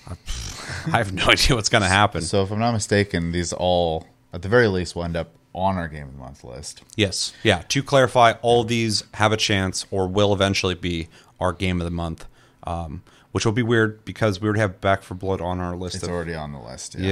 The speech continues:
Speaker 1: Yeah, which will be very interesting if it gets put as a runner-up. So
Speaker 2: I would also say if it gets picked, we should probably take it off the list.
Speaker 1: Yeah, unless we love it so much.
Speaker 2: True.
Speaker 1: Um, all right. So any, uh, any last words? Out of these three,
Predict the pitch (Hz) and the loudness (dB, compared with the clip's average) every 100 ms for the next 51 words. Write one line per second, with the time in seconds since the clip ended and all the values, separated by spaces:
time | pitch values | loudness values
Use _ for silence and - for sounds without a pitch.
0 | 92 87 85 90 _ - 92 92 92 92 | 0 -2 -8 -12 _ -10 -10 -4 -2 -2
1 | 90 - 87 - 90 87 87 _ _ _ | -4 -6 -6 -6 -8 -10 -12 _ _ _
2 | _ - 90 90 95 - - 95 85 - | _ -20 -10 -8 -8 -10 -8 -4 -2 -4
3 | - 92 87 87 85 82 73 - - - | -12 -10 -6 -6 -6 -8 -10 -14 -20 -18
4 | - 87 80 - _ _ _ _ _ - | -10 -8 -8 -12 _ _ _ _ _ -20
5 | - 73 78 - - 71 71 76 71 - | -18 -14 -14 -12 -12 -14 -14 -16 -18 -12
6 | 85 78 80 - 82 73 71 69 71 64 | -10 -10 -16 -14 -12 -12 -12 -12 -12 -14
7 | - - 50 - - _ _ _ - _ | -18 -20 -18 -18 -20 _ _ _ -20 _
8 | _ - 92 82 - _ - 98 92 95 | _ -4 -2 -2 -10 _ -6 -4 -4 -2
9 | 92 85 - 95 92 82 - - - - | -2 -2 -2 0 0 -2 -6 -12 -16 -16
10 | - 107 73 101 113 123 123 123 - _ | -8 -8 -4 6 8 8 6 2 -6 _
11 | _ _ _ _ _ _ _ - 101 98 | _ _ _ _ _ _ _ -2 2 4
12 | 143 139 - - 127 120 127 135 135 135 | 2 -2 -8 0 4 4 6 4 6 8
13 | 127 131 135 139 - 151 143 107 - 120 | 6 4 4 4 4 2 2 0 2 4
14 | 117 165 - 92 90 | 4 2 0 -4 -6